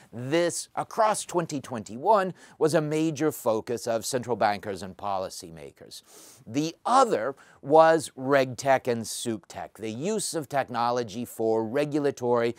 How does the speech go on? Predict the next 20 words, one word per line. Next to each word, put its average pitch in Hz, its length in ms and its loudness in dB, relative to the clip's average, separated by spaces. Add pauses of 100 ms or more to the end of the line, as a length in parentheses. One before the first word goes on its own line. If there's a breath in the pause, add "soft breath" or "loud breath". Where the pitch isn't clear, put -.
(240 loud breath)
and 143 180 0
supervisory 110 840 2
purposes. 95 640 -6
And 139 100 -2
as 220 340 2
we've 165 260 -4
seen 123 560 -4 (260 loud breath)
with 139 200 0
covid-driven 135 1300 2
digitization 113 1300 -2
of 80 160 -10 (140)
everything, 123 720 -4 (420 loud breath)
that 151 200 6
this 196 180 4
has 165 140 -2
also 202 440 2
impacted 139 680 0
regulators 135 800 2
and 92 160 -8
supervisors, 117 1040 -2